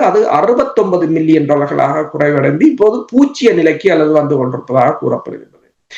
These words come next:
இப்போது ஐரோப்பிய ஒன்றியத்தில வந்து எரிபொருள், எரி-, எரிவாயுவின் விலை வந்து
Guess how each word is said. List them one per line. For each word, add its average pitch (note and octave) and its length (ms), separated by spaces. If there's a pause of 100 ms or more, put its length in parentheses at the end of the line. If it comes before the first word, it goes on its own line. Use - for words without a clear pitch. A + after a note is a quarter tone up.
(200)
இப்போது A3+ 360
ஐரோப்பிய B3 540
ஒன்றியத்தில G#3 680
வந்து G3+ 340 (1120)
எரிபொருள், G3+ 640
எரி-, F#3+ 340
எரிவாயுவின் G3 840
விலை G3 300
வந்து D3+ 360